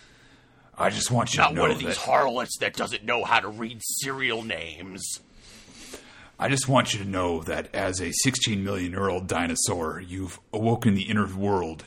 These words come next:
Speaker 1: inside of me, and I only feel this way whenever I watch your streams. And whenever you say the A S M R, I know you're speaking directly to me. And I have a master's degree, so I understand this better than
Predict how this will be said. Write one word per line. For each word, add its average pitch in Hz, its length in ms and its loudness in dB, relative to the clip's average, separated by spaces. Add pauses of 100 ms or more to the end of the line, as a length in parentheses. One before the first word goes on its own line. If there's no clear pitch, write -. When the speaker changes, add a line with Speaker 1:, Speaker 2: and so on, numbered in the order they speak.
Speaker 1:
inside 85 420 0
of - 140 -14
me, 80 340 -8
and 87 340 -4 (240)
I 87 200 0
only 95 240 0
feel 107 240 4
this 85 240 -6
way 87 100 0
whenever 87 320 -4
I 82 100 0
watch 85 320 -4
your 87 120 -6
streams. 90 580 0 (680)
And 82 360 -4 (460)
whenever 95 240 -2
you 92 140 2 (100)
say 87 120 -2
the 92 180 -4
A - 20 -2
S 90 160 -4
M 92 60 -2
R, 90 180 -2
I 80 80 -6
know 85 160 -6
you're 85 140 -8
speaking 87 400 -8
directly 87 460 -6
to 90 200 -4
me. 78 320 -8 (480)
And 80 400 -6 (960)
I - 80 2
have 135 80 2
a 104 80 2
master's 92 540 -2
degree, 85 520 -4
so 85 300 -2
I 92 180 -4
understand 90 500 -4
this - 120 -12
better 82 280 -6
than 85 300 -8